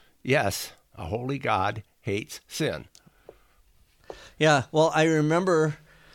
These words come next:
Speaker 2: in the past, uh, 'cause this is one of the reasons I don't <clears throat> use the old sermons from a long time ago, 'cause I've gotten hopefully a lot better <laughs> over the years. And one of the things that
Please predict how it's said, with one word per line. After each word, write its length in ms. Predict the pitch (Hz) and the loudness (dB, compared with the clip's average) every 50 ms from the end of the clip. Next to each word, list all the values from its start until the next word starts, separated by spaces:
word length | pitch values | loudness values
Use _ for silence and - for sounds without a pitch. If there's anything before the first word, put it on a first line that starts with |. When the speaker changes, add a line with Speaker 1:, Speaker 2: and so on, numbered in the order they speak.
| - - - - - - - - - - _ _ - | -20 -20 -20 -20 -20 -20 -20 -20 -20 -20 _ _ 0
Speaker 2:
in 200 | - 175 175 165 | 2 4 4 4
the 80 | 151 | 2
past, 800 | 123 - 160 165 147 131 123 135 143 - - - - - - - - 139 147 - - - _ _ _ _ _ | 2 2 2 4 4 4 4 2 2 0 -2 -2 -4 -6 -8 -8 -8 -12 -14 -16 -20 -20 _ _ _ _ _
uh, 180 | - 123 120 123 123 | -8 -4 -4 -2 -2
'cause 140 | 143 151 147 | -2 0 0
this 120 | 165 160 - | 0 0 -2
is 100 | 151 135 | -2 0
one 120 | 147 147 | 0 0
of 60 | 143 127 | 0 0
the 60 | 131 | -2
reasons 340 | 127 135 135 131 131 123 113 | 0 0 0 0 -2 -4 -4
I 80 | 117 117 | -4 -4
don't 180 | 127 151 - - - | -4 -6 -4 2 4
<clears throat> 80 | 220 214 | 4 6
use 400 | 175 156 151 147 139 135 120 - | 6 6 6 6 4 4 2 0
the 140 | - 131 - | -2 -2 0
old 340 | - 135 131 131 131 123 - | 2 2 2 2 2 2 0
sermons 640 | - - 135 143 139 135 127 123 123 120 - - - - _ _ _ _ _ _ _ _ _ _ _ _ _ _ _ - | 0 0 2 2 2 2 2 0 0 -2 -2 -4 -6 -8 _ _ _ _ _ _ _ _ _ _ _ _ _ _ _ -6
from 120 | - 123 | -2 0
a 60 | 123 117 | 0 2
long 260 | 120 123 131 135 131 | 4 4 4 2 2
time 220 | - 127 120 117 | 0 0 0 0
ago, 220 | 117 107 107 110 110 | 0 0 0 -2 -2
'cause 140 | - - | -2 -4
I've 100 | 117 104 | -4 -2
gotten 440 | 98 123 120 107 110 113 110 110 104 101 - - - - - - - | 0 0 0 0 -2 -4 -4 -4 -6 -8 -14 -18 -20 -20 -20 -20 -12
hopefully 300 | 110 131 131 - - 107 | -8 -8 -8 -4 -4 -4
a 40 | 101 | -2
lot 260 | 101 107 107 98 - | 0 0 0 0 0
better 240 | - 110 113 113 104 - | -2 -2 -2 -2 -4 -4
<laughs> 60 | 101 | -6
over 180 | 113 104 110 107 | -6 -4 -4 -4
the 100 | 104 104 | -4 -4
years. 400 | 104 104 104 104 104 104 - 107 | -4 -2 -2 -4 -4 -6 -6 -6
And 160 | 110 107 107 | -6 -6 -4
one 120 | 107 110 | -4 -4
of 80 | 120 117 | -4 -6
the 80 | 117 | -6
things 360 | 110 - 120 110 110 110 104 - | -6 -6 -6 -6 -6 -8 -6 -6
that 140 | 110 104 | -8 -8